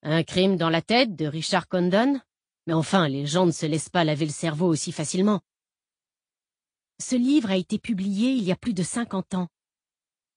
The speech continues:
Elle avala une gorgée de vin sans quitter Luther des yeux.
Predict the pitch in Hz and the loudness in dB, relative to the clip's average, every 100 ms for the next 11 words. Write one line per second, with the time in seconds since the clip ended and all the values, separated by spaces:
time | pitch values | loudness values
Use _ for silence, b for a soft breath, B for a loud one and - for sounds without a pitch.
0 | _ _ _ _ _ _ - 160 160 165 | _ _ _ _ _ _ -6 0 2 2
1 | 208 226 180 160 185 180 202 156 151 170 | 2 2 2 0 0 0 -4 -2 -2 -2
2 | 247 - 240 240 196 - 233 190 202 214 | -4 -4 -8 -6 -8 -6 -4 -2 -4 -4
3 | 202 160 143 135 139 | -4 -4 -4 -6 -10